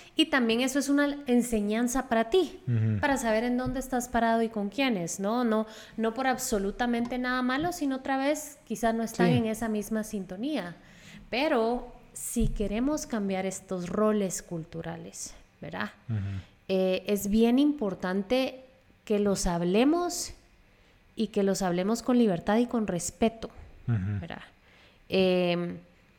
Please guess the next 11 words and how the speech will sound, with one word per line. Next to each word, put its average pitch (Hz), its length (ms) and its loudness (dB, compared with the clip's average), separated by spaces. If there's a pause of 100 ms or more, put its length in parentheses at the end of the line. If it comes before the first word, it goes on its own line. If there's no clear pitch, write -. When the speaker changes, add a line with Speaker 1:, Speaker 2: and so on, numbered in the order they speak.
(300)
Speaker 1:
en 190 140 2
mujeres, 214 380 2
como 220 220 2
te 160 100 0
digo, 190 260 0
pues, - 440 -4 (960)
como 202 260 -2
que 185 80 -2
es 180 120 -4
más 208 400 -2 (380)
sencillo 240 840 4